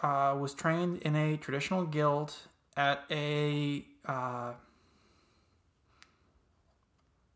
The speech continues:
reenactment village, and he really stuck to that. In his shop, he didn't use any skills, any tools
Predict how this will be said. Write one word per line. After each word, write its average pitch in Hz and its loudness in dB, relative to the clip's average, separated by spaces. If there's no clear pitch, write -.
reenactment 156 0
village, 139 -2
and 156 -2
he 208 -2
really 233 0
stuck - 0
to 165 -2
that. - -6
In 175 2
his 190 0
shop, 156 4
he 165 -4
didn't 175 -2
use 147 -2
any 185 4
skills, 196 2
any 156 2
tools 196 4